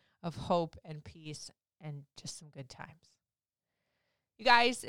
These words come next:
thank you so much for listening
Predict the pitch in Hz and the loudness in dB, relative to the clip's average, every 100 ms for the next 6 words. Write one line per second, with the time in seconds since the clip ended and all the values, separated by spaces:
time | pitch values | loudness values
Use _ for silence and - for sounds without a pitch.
0 | 233 254 247 254 240 240 - - 214 240 | 2 4 4 0 -2 -2 -2 0 0 2
1 | 214 196 202 - 214 196 180 - 185 180 | 0 0 -2 -6 -4 -2 -2 -4 -4 -4
2 | 180 185 | -4 -8